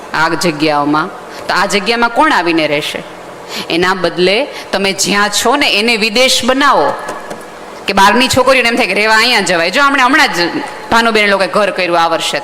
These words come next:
તે. નહીં એને ત્યાં મજા આવતી હોય એટલે ઘર કર્યું છે. ના, એને ખબર છે આ રૂટ સાથે જોડાયેલા રહેવું જોઈએ.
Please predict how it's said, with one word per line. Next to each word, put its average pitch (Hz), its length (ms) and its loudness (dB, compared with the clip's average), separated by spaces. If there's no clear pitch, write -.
તે. 139 120 -4
નહીં 294 200 4
એને 311 160 0
ત્યાં 294 140 0
મજા 262 260 0
આવતી 254 240 -2
હોય 254 80 2
એટલે 294 220 -2
ઘર 277 160 0
કર્યું 302 240 -4
છે. - 220 -14
ના, 170 300 2
એને 180 160 0
ખબર 180 360 0
છે 196 140 -2
આ 160 100 0
રૂટ 170 200 2
સાથે 165 340 -2
જોડાયેલા 156 480 0
રહેવું 143 280 -2
જોઈએ. 123 260 -6